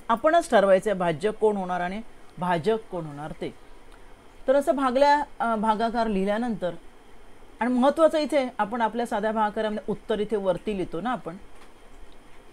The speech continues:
तर इथे वरती लिहायचं नाही आहे, तर साईडला लिहायचं, राईट साईडला, कारण आपल्याला भागाकार हा continue, continue करायचा आहे म्हणून. तर भाग लावायचा, एकशे चव्वेचाळीसचा बघा-, बघायचा, एकने भाग लागतो, दोनने, तर एकशे चव्वेचाळीस एके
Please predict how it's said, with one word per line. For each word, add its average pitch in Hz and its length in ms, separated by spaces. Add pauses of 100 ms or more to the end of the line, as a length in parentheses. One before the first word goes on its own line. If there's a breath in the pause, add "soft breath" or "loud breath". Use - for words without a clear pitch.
(120)
तर 196 60
इथे 226 200
वरती 226 480
लिहायचं 185 360
नाही 143 240
आहे, 202 80 (120)
तर 247 60 (200)
साईडला 160 320
लिहायचं, 120 300
राईट 185 240
साईडला, 123 320
कारण - 460
आपल्याला 214 320
भागाकार 202 380
हा 208 60
continue, 185 460
continue 160 480
करायचा 143 420
आहे 135 120
म्हणून. 135 240 (1500)
तर 220 60
भाग 214 220
लावायचा, 233 420
एकशे 208 220
चव्वेचाळीसचा 202 960 (200)
बघा-, 185 240
बघायचा, 185 440 (180)
एकने 180 280
भाग 175 220
लागतो, 165 340
दोनने, 156 400
तर 160 100
एकशे 180 200
चव्वेचाळीस 185 720 (120)
एके 170 420